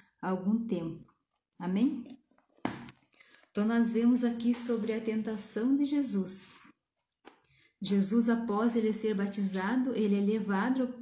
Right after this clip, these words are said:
levado pelo Espírito ao deserto, onde ele fica quarenta dias sem comer.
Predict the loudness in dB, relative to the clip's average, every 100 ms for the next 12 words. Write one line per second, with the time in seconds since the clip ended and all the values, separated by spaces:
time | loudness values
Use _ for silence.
0 | -4 2 2 2 -2 0 -2 0 -2 0
1 | 0 -2 -2 -2 -2 -2 -4 -4 -4 -2
2 | -2 0 -2 -4 -8 -14 -20 -20 -20 _
3 | -8 0 2 2 0 0 0 0 -2 -2
4 | -2 0 0 0 -4 -4 -2 0 0 0
5 | 0 2 0 -2 2 2 2 -6 -12